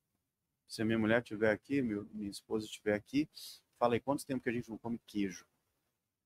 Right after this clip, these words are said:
A gente não tá comendo queijo. Por quê? Pra dar uma limpada no corpo, por causa de caseína, et cetera. Então, é equilíbrio. Eu comia muito queijo. Então, eu dei aquela limpeza.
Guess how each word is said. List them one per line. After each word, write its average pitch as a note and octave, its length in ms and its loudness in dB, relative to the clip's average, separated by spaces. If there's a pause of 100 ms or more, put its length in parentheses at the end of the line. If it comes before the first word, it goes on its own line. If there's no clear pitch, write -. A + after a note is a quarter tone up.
(140)
A G2+ 80 2
gente F2 220 0
não A#2 100 2
tá A#2+ 140 0
comendo A2 280 -2
queijo. F2 400 -8
Por D#3 120 -2
quê? - 260 -2
Pra G2+ 100 -4
dar G#2 100 -4
uma A#2 80 2
limpada A2+ 440 4
no C#3 100 2
corpo, C3 400 2 (320)
por - 100 -14
causa G2+ 160 2
de - 60 -10
caseína, A#2 640 2
et G#2 140 -2
cetera. F2+ 380 -6 (760)
Então, C#3 260 0
é C3 80 4
equilíbrio. C3 600 -2 (480)
Eu G2 100 -2
comia B2 360 4
muito C3 400 6
queijo. - 400 -16
Então, C#3 260 -6
eu A2 100 -12
dei A#2 140 -2
aquela A#2+ 220 -6
limpeza. A#2+ 640 -4